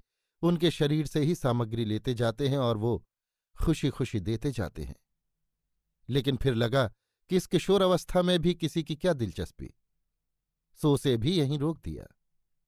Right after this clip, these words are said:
फिर सोचा कि चलो जवानी से शुरू करते हैं। जवानी के उन दिनों से जब कॉलेज में दाखिला हो गया था।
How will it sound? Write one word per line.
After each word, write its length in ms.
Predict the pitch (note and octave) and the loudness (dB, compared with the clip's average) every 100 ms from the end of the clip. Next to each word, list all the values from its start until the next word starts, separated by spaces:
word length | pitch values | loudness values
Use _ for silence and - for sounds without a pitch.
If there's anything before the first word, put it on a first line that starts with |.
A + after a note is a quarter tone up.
| _ _ _ _ _ _ _ _ - | _ _ _ _ _ _ _ _ 0
फिर 120 | F#3+ | 0
सोचा 440 | F3 F#3+ F#3 F3+ E3 | 4 2 6 4 4
कि 140 | D#3+ | 2
चलो 240 | D3+ D3+ D3 | 2 2 2
जवानी 420 | A#2+ A2 A#2+ D#3 | 2 2 2 0
से 140 | D3+ | -2
शुरू 240 | - D#2+ D#2+ | -4 -8 -10
करते 300 | D#2+ D2+ C2 | -12 -12 -14
हैं। 160 | - - _ _ _ _ _ _ _ _ _ _ | -14 -16 _ _ _ _ _ _ _ _ _ _
जवानी 460 | A#2 C#3+ C#3 C3+ C3 | 0 4 4 4 2
के 120 | A#2 | 2
उन 180 | A#2+ C#3 | 2 2
दिनों 240 | D3+ D#3 | 2 2
से 180 | - D3+ _ _ _ _ | -2 -8 _ _ _ _
जब 220 | B2 E3 | -2 0
कॉलेज 320 | D#3 D3 D3+ C#3 | 2 4 4 0
में 140 | C3 | 0
दाखिला 360 | A2+ G#2 D3 D#3+ | 2 0 0 0
हो 160 | A2+ | 0
गया 200 | F2+ F2 | -2 -6
था। 200 | C#2+ - | -6 -12